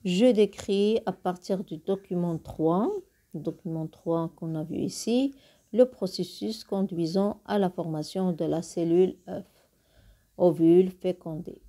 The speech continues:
Il y a union d'une seule cellule reproductrice mâle avec la cellule reproductrice femelle. C'est la fécondation. Elle aboutit à la formation d'une cellule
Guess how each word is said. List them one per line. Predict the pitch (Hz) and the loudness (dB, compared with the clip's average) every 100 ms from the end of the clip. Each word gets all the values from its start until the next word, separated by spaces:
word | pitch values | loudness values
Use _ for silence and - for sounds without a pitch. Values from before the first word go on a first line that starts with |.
| - | -4
Il | 214 214 | 0 4
y | 185 165 | 4 4
a | - | 0
union | 208 214 190 156 151 156 | 0 2 2 2 -2 -4
d'une | 160 208 233 | 0 2 2
seule | - 226 208 208 202 202 185 - | 0 0 2 2 4 2 2 -2
cellule | - - 175 165 160 | -4 2 4 6 4
reproductrice | 151 120 - 160 160 165 - 202 196 | 0 -6 -8 -8 -8 -10 -6 -6 -4
mâle | 220 226 254 277 - _ _ _ _ _ | -2 0 0 -2 -6 _ _ _ _ _
avec | 240 214 226 226 | 0 2 2 2
la | 202 190 | 2 2
cellule | 190 214 196 196 202 | 2 4 6 6 4
reproductrice | 185 185 - 175 165 - - 208 202 - - _ | 0 -2 -4 -4 -4 -8 -8 -6 -6 -10 -18 _
femelle. | 208 190 160 175 160 - _ _ | 2 4 2 -2 -4 -8 _ _
C'est | - - - 269 294 294 - | -20 -2 4 6 6 2 -2
la | - 208 | -2 -2
fécondation. | 190 185 175 165 160 156 - - 147 165 - _ _ _ | 0 -6 -4 -4 -2 -4 -6 -8 -8 -10 -16 _ _ _
Elle | - 208 - - | 4 4 4 0
aboutit | 202 165 165 - 262 | 0 0 -2 -2 0
à | 226 | 2
la | 170 | 0
formation | 170 180 170 165 165 - 220 214 | 0 -2 -2 -2 -4 -4 -2 -2
d'une | 175 170 | 0 -2
cellule | 165 - 175 165 170 214 226 | -2 0 2 4 6 6 2